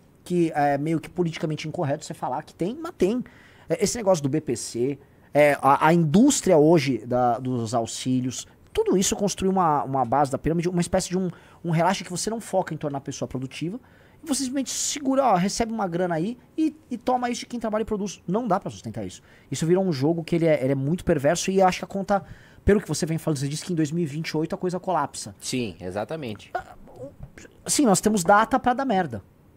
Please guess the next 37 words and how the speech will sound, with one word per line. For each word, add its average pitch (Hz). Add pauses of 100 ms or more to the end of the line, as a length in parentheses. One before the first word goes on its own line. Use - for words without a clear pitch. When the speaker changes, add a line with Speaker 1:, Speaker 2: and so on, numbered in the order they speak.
(340)
Speaker 1:
É 147
data 151
pra 180
dar 208
merda. 160
Speaker 2:
É. 208
Speaker 1:
Eu 240
venho 240
falando 214
Speaker 2:
Aí, 208
Speaker 1:
disso. 262
Speaker 2:
pra 139
quem 165
fa-, 151
quem 143
chora 123
aí, 113 (160)
"Ah, 247
mas 214
não 196
vai 202
ter 208
crescimento 180
real 156
no 143
B 139
P 131
C, 170
não 160
vai 147
ter 160
crescimento 151
real 131
na, 123
na 120
aposentadoria." 127
Primeiro, 147